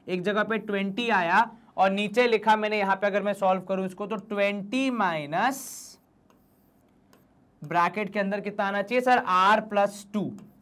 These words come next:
क्योंकि आर की वैल्यू ही है वहाँ पे आर प्लस टू, तो हम कुछ कर नहीं सकते उसमें, है ना।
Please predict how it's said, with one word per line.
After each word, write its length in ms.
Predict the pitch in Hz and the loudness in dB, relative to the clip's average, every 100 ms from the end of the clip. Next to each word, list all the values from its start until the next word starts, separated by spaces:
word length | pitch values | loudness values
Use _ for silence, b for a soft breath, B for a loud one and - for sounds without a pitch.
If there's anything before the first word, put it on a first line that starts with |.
| _ _ b b b b | _ _ b b b b
क्योंकि 180 | 165 214 | -8 -2
आर 280 | 180 175 185 | 4 4 4
की 160 | 240 | 0
वैल्यू 320 | 233 196 214 240 | 0 2 2 0
ही 140 | 240 | 0
है 100 | 247 240 | 2 2
वहाँ 220 | 220 220 | 2 2
पे 120 | 220 | 2
आर 220 | 185 170 | 2 2
प्लस 260 | 170 170 156 | 0 -4 -4
टू, 80 | - | -4
तो 100 | 185 | -2
हम 160 | 190 185 | -2 -2
कुछ 180 | 208 208 | -4 -4
कर 180 | 202 180 | -4 -2
नहीं 160 | 175 | -4
सकते 300 | 165 143 - | -8 -10 -12
उसमें, 260 | 135 147 147 | -14 -12 -8
है 80 | 180 | -4
ना। 200 | 196 | -4